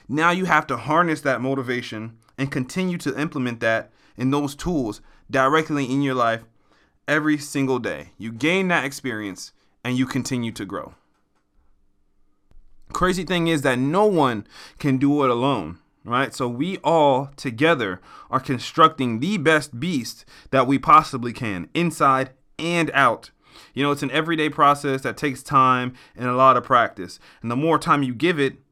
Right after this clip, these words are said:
the more you practice, the stronger and more efficient it'll be. That is Newton's law,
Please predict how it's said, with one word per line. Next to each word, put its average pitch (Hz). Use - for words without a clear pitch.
the 123
more 175
you 151
practice, 160
the 123
stronger 151
and 123
more 127
efficient 127
it'll 107
be. 90
That 135
is 113
Newton's 131
law, 104